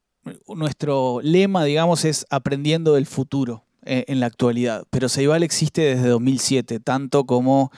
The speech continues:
el Instituto de Samigix. Así que, eh, para nosotros es, em,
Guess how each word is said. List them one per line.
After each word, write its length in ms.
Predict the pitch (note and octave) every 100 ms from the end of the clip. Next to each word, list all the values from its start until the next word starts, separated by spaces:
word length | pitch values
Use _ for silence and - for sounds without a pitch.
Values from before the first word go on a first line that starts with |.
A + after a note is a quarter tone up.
| -
el 140 | - B2
Instituto 640 | C#3 C3 C3 C3+ B2+ A#2+ _
de 120 | -
Samigix. 720 | A#2+ B2 B2 A#2+ D#3+ - - - - - - - _
Así 300 | - B2+ D3
que, 580 | B2+ D3 C#3 C3 C3 - _
eh, 240 | C#3 C3 -
para 180 | B2+ C3
nosotros 800 | C3 - E3 - F3 F3+ - -
es, 440 | - D3 C#3+ - -
em, 580 | - B2 A#2+ A#2 A2+ A#2+